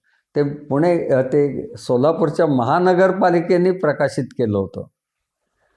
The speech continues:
आणि त्याचा प्रकाशन समारंभ इतका भव्य झाला होता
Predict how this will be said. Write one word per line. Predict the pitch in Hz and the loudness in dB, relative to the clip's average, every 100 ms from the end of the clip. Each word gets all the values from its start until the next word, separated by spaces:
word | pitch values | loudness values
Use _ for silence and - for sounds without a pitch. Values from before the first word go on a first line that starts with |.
| _ - | _ -8
आणि | 139 139 | -6 -2
त्याचा | 147 175 208 | -2 0 0
प्रकाशन | 208 165 156 156 165 160 | 2 0 0 0 0 -2
समारंभ | 160 139 147 147 143 | -2 0 0 0 0
इतका | 143 120 - 185 | 0 -2 0 2
भव्य | 190 185 180 175 | 4 2 4 4
झाला | 135 127 107 | 4 2 2
होता | 107 101 101 | 0 -4 -8